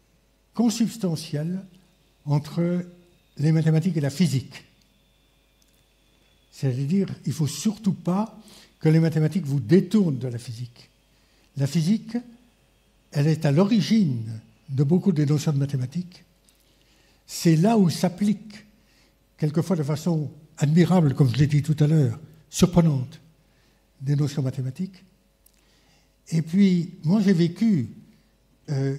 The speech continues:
une période où les mathématiques et la physique s'apparaissaient comme des champs tout à fait différents et, pour ainsi dire, opposés. Hmm ? À l'heure actuelle, ça n'est plus du tout le cas.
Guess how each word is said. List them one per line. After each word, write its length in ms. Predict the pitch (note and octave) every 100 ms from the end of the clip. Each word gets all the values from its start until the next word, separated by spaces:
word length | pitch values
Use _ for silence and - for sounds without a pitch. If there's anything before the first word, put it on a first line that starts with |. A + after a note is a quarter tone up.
| C#3
une 200 | C#3+ D3
période 520 | D#3 D3+ G3 D#3 A#2+ - _ _ _ _ _ _
où 300 | F#3+ F3 F3+ F3 - _ _ _ _ _ _ _
les 160 | D3 F3
mathématiques 600 | F3 F3+ F3+ F3+ F#3 -
et 380 | D3+ C#3 C#3 C#3+
la 120 | C#3+
physique 520 | C#3+ D#3 G#3 - - - _ _ _
s'apparaissaient 580 | - E3 E3+ E3+ E3 G3
comme 220 | D#3+ D3+
des 140 | D#3+
champs 340 | D3+ - F#3 C#3+ - _ _ _ _ _ _ _
tout 140 | - G#3+
à 60 | G3
fait 180 | -
différents 520 | D#3 D#3+ D#3+ C#3+ G#3 G3+
et, 100 | C#3+
pour 220 | D#3+ D3+
ainsi 200 | D#3 E3
dire, 140 | D#3+
opposés. 640 | D#3 D#3+ D3 B2 C3 A#2+ - _ _ _ _ _
Hmm ? 140 | C#3+ G3 - - _ _ _ _ _ _ _ _ _ _
À 100 | D3+
l'heure 180 | D3+ F#3
actuelle, 440 | A3 - D#3 A#2 G#2+ A#2 - _ _ _ _ _ _
ça 140 | -
n'est 100 | C#3+
plus 380 | C#3+ C#3+ C#4+ C#4
du 180 | G#3 G#3+
tout 240 | - C4+
le 140 | G3+ E3+
cas. 320 | - D3+